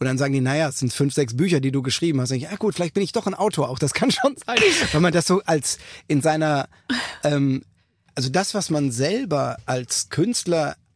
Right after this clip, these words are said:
Speaker 1: so in Prio hat,
Speaker 2: Ja.
Speaker 1: ist nicht zwingend das,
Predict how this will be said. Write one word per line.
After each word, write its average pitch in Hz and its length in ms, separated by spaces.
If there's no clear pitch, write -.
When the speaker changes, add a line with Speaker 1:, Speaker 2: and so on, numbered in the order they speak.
Speaker 1:
so 139 120
in 135 200
Prio 160 480
hat, - 320
Speaker 2:
Ja. 208 260
Speaker 1:
ist 151 160
nicht 175 220
zwingend 185 340
das, - 440